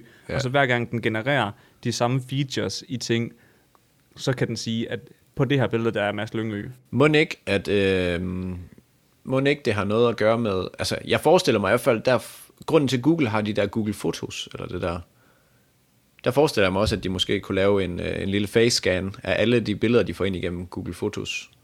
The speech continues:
Speaker 1: Eller hvad fanden, hvad, hvad hedder det der? Hedder det ikke det?
Speaker 2: Jo.
Speaker 1: Jeg ved, de har i
Speaker 2: Jo.
Speaker 1: hvert fald sådan, at man kan, man kan store det hele.
Speaker 2: Nå, ja, Google Images.
Speaker 1: Ja,
Speaker 2: Der, hvor
Speaker 1: sikkert.
Speaker 2: den registrerer noget, der ligner.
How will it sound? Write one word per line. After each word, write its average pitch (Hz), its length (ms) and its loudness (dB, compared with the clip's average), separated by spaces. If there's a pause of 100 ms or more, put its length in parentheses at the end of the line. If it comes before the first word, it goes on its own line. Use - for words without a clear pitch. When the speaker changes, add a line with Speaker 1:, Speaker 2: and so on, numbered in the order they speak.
(160)
Speaker 1:
Eller - 100 -8
hvad - 80 -4
fanden, 107 240 -2 (120)
hvad, 143 240 4
hvad 151 120 2
hedder 170 180 2
det 113 100 -10
der? 113 140 -4
Hedder 135 160 -8
det 185 40 -8
ikke 180 120 -10
det? 202 100 -8 (1040)
Speaker 2:
Jo. 131 440 -2
Speaker 1:
Jeg 143 100 6
ved, 185 120 10
de 151 100 8
har 156 100 6
i - 20 8
Speaker 2:
Jo. 165 40 6
Speaker 1:
hvert 151 140 6
fald 151 140 4
sådan, 156 220 2
at 131 60 -2
man 127 100 4
kan, 107 260 4
man 104 160 -2
kan 110 120 -2
store 147 320 6
det 131 80 4
hele. 123 340 4
Speaker 2:
Nå, 220 420 8
ja, 156 120 8
Google 160 340 2
Images. 185 640 0 (120)
Speaker 1:
Ja, - 80 4
Speaker 2:
Der, 156 60 6
hvor 160 100 6
Speaker 1:
sikkert. 151 260 6
Speaker 2:
den 131 80 4
registrerer 131 360 -4
noget, 127 160 2
der 127 60 2
ligner. 131 480 0